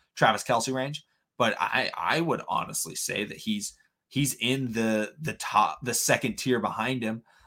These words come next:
Um, and Mark Andrews this year has been playing like a tier one tight end, but Gronk's been, like, one of the best tight ends in the N F L this season. Like, when he's played, he's been terrific. And then the offensive line has been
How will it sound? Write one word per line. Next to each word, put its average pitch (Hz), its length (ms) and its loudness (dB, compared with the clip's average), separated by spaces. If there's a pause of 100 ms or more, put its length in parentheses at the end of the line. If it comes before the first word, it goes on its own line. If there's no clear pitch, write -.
(160)
Um, 110 600 6 (100)
and 160 100 4
Mark 175 220 12
Andrews 139 260 4
this 123 180 2
year 127 120 6
has 113 80 0
been 104 160 -2
playing 107 320 -2
like 107 160 -2
a 101 60 -4
tier 107 200 -2
one 101 220 -2
tight 95 240 0
end, 104 240 -4 (320)
but 110 380 6 (340)
Gronk's 120 480 4
been, 117 180 -2
like, 95 240 -2 (100)
one 107 180 -6
of 101 40 -10
the 101 80 -6
best 98 240 -4
tight 95 180 -4
ends 87 220 -8
in - 60 -14
the 90 100 -8
N 87 80 -6
F 87 160 -6
L 80 120 -8
this - 160 -8
season. - 300 -12
Like, 98 140 -6
when 98 140 0
he's 95 160 -8
played, 85 180 -8
he's 113 140 -2
been 104 200 -2
terrific. - 680 -12 (680)
And 165 140 8
then 160 100 8
the 151 120 8
offensive 135 460 6
line 110 280 2
has 107 200 -4
been 107 220 -2